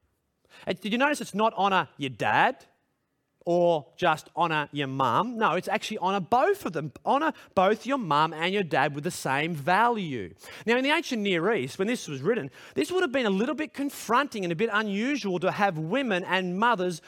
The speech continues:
mentioned in texts. And here we see that it's not just honour your dad, it's actually honour your mum and your dad. Don't just listen to one or pin one up against the other or have a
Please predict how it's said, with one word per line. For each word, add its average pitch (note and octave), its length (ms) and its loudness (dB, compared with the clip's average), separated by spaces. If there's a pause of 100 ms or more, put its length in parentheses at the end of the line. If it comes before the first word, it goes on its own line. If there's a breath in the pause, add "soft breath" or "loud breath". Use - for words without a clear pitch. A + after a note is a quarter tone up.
(160 loud breath)
mentioned F3 520 -2
in E3 160 -4
texts. - 720 -8 (460 loud breath)
And G#3+ 220 0
here A3 500 2 (220 loud breath)
we G#3 140 0
see B3+ 300 -2
that G3+ 80 0
it's G3 140 -2
not E4+ 160 0
just - 220 -2
honour A3+ 260 2
your E3+ 160 0
dad, D#3+ 420 2
it's E3 140 -4
actually A3+ 360 0
honour B3 240 0
your F#3 180 0
mum A3+ 480 2
and G#3+ 320 2
your G3+ 260 2
dad. B2+ 520 0 (440 loud breath)
Don't D4+ 240 2
just - 300 -2
listen A#3 320 -4
to E3+ 160 -4
one D#3+ 560 2 (420 soft breath)
or F#3+ 380 4 (200)
pin B3 340 0
one G#3+ 180 6
up G#3+ 140 2
against F3 320 -4
the D#3+ 120 -2
other E3 300 6
or E3 160 2
have A3 160 4
a G3 120 2